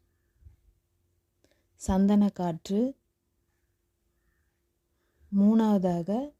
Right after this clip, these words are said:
இயக்குனர் எஸ் பி முத்துராமன் கேப்டனை வைத்து ரெண்டு படம் பண்ணியிருக்காரு. தர்ம தேவதை,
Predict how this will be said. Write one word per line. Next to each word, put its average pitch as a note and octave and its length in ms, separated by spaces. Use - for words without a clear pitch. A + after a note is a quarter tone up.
இயக்குனர் G3+ 560
எஸ் F#3+ 220
பி B3 180
முத்துராமன் G#3 720
கேப்டனை G#3 440
வைத்து F#3 380
ரெண்டு A3 320
படம் G3 320
பண்ணியிருக்காரு. E3+ 680
தர்ம F3+ 480
தேவதை, F#3 520